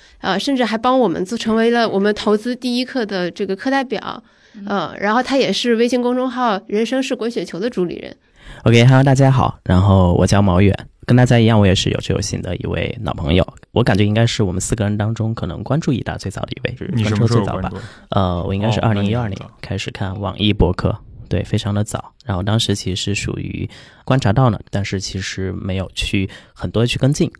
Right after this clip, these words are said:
Speaker 3: 然后，呃，基本上可能是在二零一六年以后，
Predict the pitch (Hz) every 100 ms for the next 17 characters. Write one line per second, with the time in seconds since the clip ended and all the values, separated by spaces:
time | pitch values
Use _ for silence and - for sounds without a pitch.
0 | _ 98 95 95 92 - - _ - 95
1 | 90 - - 156 101 - 107 104 98 87
2 | 90 107 107 110 104 104 131 190 202 196
3 | - -